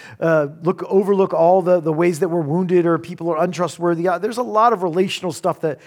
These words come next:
plays its way out. But I don't just push people away because they don't fit with me. It might mean that I have to get into habit of having eyes to see who's on the outside and needs to come in.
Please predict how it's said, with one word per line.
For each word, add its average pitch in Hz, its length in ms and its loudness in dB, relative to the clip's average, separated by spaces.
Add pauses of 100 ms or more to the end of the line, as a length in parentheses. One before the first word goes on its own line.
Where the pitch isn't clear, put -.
(120)
plays 190 240 2
its 139 140 -12
way 165 180 2
out. 156 200 2 (200)
But 208 140 4
I 214 80 4
don't 302 300 0
just - 280 -2 (160)
push 262 240 -2
people 220 320 0
away 196 300 4
because 175 420 -4 (160)
they 190 140 2
don't 196 220 0
fit - 280 0
with 156 180 -6
me. 135 180 -10 (260)
It 196 160 4
might 247 260 2
mean 254 200 -2
that 220 100 4
I 220 100 6
have 254 140 2
to 196 80 -16
get 214 100 -2
into 185 200 -2
habit 196 420 -2
of 170 100 -4
having 190 320 -2
eyes 208 500 2
to 196 140 -12
see 233 460 -2 (160)
who's 269 260 4
on 254 140 4
the 226 100 0
outside 220 400 4
and 185 80 -4
needs 190 260 -8
to 180 80 -8
come 185 200 -4
in. 160 260 0